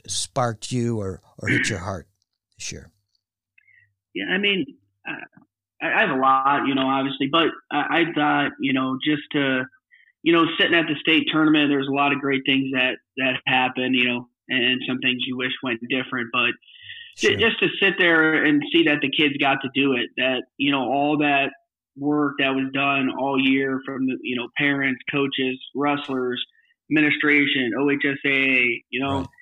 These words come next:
Speaker 2: that, that was a lot of people coming together and, and making that happen. And get, kinda just sitting back, you know, as it, it wind, was do-, you know, winding down, it was like, "Hey, this is great for all wrestlers that they got to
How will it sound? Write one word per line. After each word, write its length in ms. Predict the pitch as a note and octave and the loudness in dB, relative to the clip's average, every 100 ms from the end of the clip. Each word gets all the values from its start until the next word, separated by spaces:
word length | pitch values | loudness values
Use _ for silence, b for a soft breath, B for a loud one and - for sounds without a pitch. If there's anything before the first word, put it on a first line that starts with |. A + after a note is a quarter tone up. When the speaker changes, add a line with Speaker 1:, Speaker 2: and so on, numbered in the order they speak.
| b - | b -2
Speaker 2:
that, 120 | E3+ E3 | 0 2
that 80 | |
was 100 | G3 E3+ | 0 2
a 60 | |
lot 240 | D#3 D#3+ D#3 | 2 2 2
of 80 | D3+ | 0
people 260 | F3+ D3+ C#3+ | 0 0 0
coming 200 | D3+ C#3+ | 2 4
together 460 | C3 C3 C3+ B2+ B2 | 4 2 0 -2 0
and, 280 | B2+ B2+ B2+ | 0 0 -2
and 160 | B2+ | -2
making 300 | C3 C3+ C3 | -2 -2 -2
that 160 | B2+ B2+ B2+ | 0 0 2
happen. 340 | B2 A#2+ B2+ | 0 0 -4
And 100 | B2+ | 0
get, 140 | E3 E3+ F3+ | 2 2 2
kinda 240 | F3+ E3 | 2 4
just 120 | D3+ - | 2 0
sitting 200 | D#3+ C3+ | -2 2
back, 280 | C#3 C#3 C3+ - - | 2 2 0 -8 -2
you 120 | C#3 | 0
know, 320 | C3+ B2+ C3 _ _ _ | 0 -2 -6 _ _ _
as 100 | C3+ C3 | -6 -6
it, 100 | B2 _ | -12 _
it 140 | B2 C3 | -4 0
wind, 380 | C#3 C#3 C3+ C3+ | 0 0 0 -2
was 160 | B2 C3+ C#3 | -6 -6 -4
do-, 80 | C#3 | -2
you 100 | C3+ | 0
know, 80 | C3+ | 0
winding 360 | B2+ C#3 C3+ B2 | 0 0 0 0
down, 380 | C3+ C#3 C3 B2 | 0 0 0 -2
it 60 | |
was 120 | B2 - | -6 -8
like, 180 | B2 A#2 | -6 -4
"Hey, 200 | C#3+ C3+ B2+ A#2+ | -2 0 0 -4
this 100 | C3 - | -8 -12
is 100 | B2 - | -14 -6
great 300 | B2 A#2+ A#2 - | 0 0 -2 -4
for 260 | A#2+ A#2 B B B B - | -6 -8 B B B B -2
all 200 | F#3+ E3 | 2 2
wrestlers 440 | C3 C3 B2 B2+ | 0 -2 -6 -6
that 120 | B2+ A#2 | -6 -4
they 140 | C3 B2+ | -2 0
got 260 | B2 B2 - B2 | 0 -2 -4 -8
to 380 | A#2+ A#2 A#2 | -6 -6 -8